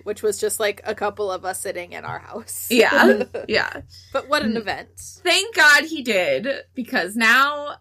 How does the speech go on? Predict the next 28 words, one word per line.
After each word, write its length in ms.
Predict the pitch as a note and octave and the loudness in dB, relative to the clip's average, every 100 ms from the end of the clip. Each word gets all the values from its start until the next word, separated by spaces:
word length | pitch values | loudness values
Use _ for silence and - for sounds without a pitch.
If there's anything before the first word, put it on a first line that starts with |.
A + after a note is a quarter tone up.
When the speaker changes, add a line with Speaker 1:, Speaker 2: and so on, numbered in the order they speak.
| _ | _
Speaker 2:
I 60 | G3+ | -2
really 380 | G3 A#3 C#4 D#4+ | 0 -2 -2 0
like 300 | G#3+ A3 C4 | 2 2 0
it. 280 | C4 F#4 - G#4+ E4+ C#4+ - | -2 -2 -4 -8 -8 -10 -6
<laughs> 800 | F#4 G#4 - C5+ E5 E5 C#5+ - | -4 -4 -8 -12 -10 -8 -8 -2
And 120 | - | 0
it's 180 | B3 A#3+ - | 0 -2 4
actually 460 | D4+ A4+ A#4 G#4 | 4 4 2 0
not 300 | D#4 A#3+ B3 | 2 4 6
as 160 | B3+ B3 | 4 0
difficult 460 | A3+ A#3 C4+ G3+ A3 | -4 -4 -2 -2 0
as 140 | A#3 | -2
it 180 | G3+ - | -2 -4
seems. 760 | E4 A#3+ A3 G#3+ D4 C#4+ C#4+ C4+ - A#4 - - F4 | -4 -4 -6 -6 -8 -6 -6 -6 -4 -8 -6 -8 -6
<laughs> 460 | D#4+ C#5 A4+ - A#3+ | -6 -8 -10 -2 2
I 180 | B3 A#3 | 4 2
just 220 | C#4 C4 | -4 2
got 220 | A3 - | 4 4
intimidated 720 | A#3+ C4 E4 A3+ A3 G#3+ A3 A3 | 0 0 0 0 -2 0 0 0
by 120 | G3+ | 0
the 120 | A#3 | 0
fact 280 | C4+ G#3 A3 | 0 0 0
that 100 | F#3+ | 0
I 280 | F#3 F#3 A#3 | 2 4 0
had 280 | A#3 A3 F3+ | 2 2 4
it 80 | D3 | 4
on 160 | F#3+ | 2
my 260 | F3+ F#3 | 2 -2